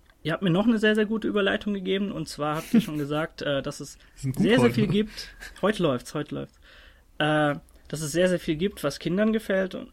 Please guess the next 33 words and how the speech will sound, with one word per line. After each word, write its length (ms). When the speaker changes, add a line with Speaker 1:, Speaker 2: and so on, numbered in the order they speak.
Speaker 1:
aber 220
auch 120
sehr, 180
sehr 120
viel, 280
was 280
auch 240
Erwachsene 520
nur 180
verstehen 580
würden 580
und 240
werden. 300
Ähm, 400
deswegen 440
an 140
euch 180
die 100
Frage, 440
w-, 40
wo 400
würdet 280
ihr 80
den 160
Film 320
denn 160
einsortieren, 720
wenn 120
wir 60
jetzt 220
mal 140
sagen, 420
äh, 320